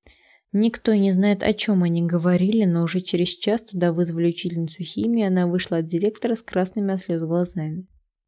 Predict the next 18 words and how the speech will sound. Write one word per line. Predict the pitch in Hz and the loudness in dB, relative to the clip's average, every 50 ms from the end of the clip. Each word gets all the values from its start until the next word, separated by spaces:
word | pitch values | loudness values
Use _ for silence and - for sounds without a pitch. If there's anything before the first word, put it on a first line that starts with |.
| _ _ _ _ _ _ _ _ _ _ _ _ _ _ _ - | _ _ _ _ _ _ _ _ _ _ _ _ _ _ _ -4
Возможность | - 170 190 180 190 220 254 247 247 233 - _ | 0 2 2 2 2 0 0 0 -2 -4 -6 _
получения | - 190 190 190 185 - 208 208 208 | 0 0 0 0 2 2 2 2 2
Сергеем | 202 - 202 - - 202 190 185 | 2 0 -2 -2 0 0 2 2
золотой | 185 185 180 175 - 180 | 4 2 2 2 2 0
медали | 175 175 175 175 233 247 247 233 | 0 0 0 0 0 0 0 0
больше | 185 175 175 170 - - | 2 0 0 0 -2 -4
никто | 170 170 - - 208 | -4 -6 -4 -4 -2
не | 196 190 190 | -2 0 -2
оспаривал. | 185 - - - 170 156 151 151 151 160 175 _ _ _ _ _ _ _ _ _ _ _ _ _ _ | -2 -4 -6 -6 -4 -4 -4 -6 -8 -10 -14 _ _ _ _ _ _ _ _ _ _ _ _ _ _
Впрочем, | - - - - - 196 190 - 196 196 | -20 -12 -2 0 0 0 0 0 0 0
оснований | 196 196 - 202 202 220 226 214 190 | 0 0 0 0 0 2 0 0 0
для | 165 160 | 0 0
этого | 156 156 - 160 156 165 | -2 -2 -4 -4 -2 0
он | 165 165 170 170 | 0 0 0 -2
никому | 170 165 - 170 160 160 170 180 | -2 -4 -4 -4 -2 -2 -2 -4
больше | 202 180 170 156 156 - - 165 | -4 -2 -4 -2 -2 -4 -4 -2
не | 160 160 | -4 -2
давал. | 156 160 160 160 151 147 151 160 170 | -2 -2 -2 -2 -4 -6 -8 -10 -12